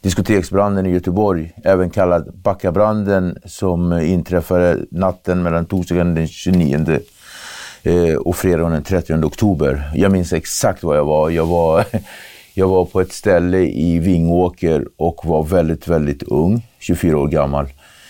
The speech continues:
Eh, under den här tragiska händelsen så omkom tju-, sextiotre unga människor och tvåhundrafjorton skadades. En av de drabbade och överlevande, överlevande är Masoud Oji,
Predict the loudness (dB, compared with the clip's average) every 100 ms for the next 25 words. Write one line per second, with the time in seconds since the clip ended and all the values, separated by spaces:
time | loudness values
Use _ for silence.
0 | -20 -12 -2 2 2 2 -2 0 2 4
1 | 4 4 2 2 -2 0 4 4 4 2
2 | -4 0 2 2 0 0 0 -2 -8 _
3 | _ -8 0 0 0 -2 -2 -2 -6 -8
4 | -8 -6 -6 -6 -2 2 2 0 -6 _
5 | -2 0 2 2 2 0 0 0 0 -2
6 | -4 -6 -6 -4 -2 0 -2 0 0 0
7 | -4 -6 -2 -2 0 -2 -4 -8 -12 -20
8 | _ _ -4 0 2 2 2 2 2 2
9 | 2 2 0 -4 -2 0 2 0 0 -2
10 | -2 -4 _ 0 0 2 2 2 2 2
11 | 2 0 -4 -6 -2 -4 -4 -10 _ _
12 | 0 0 0 -4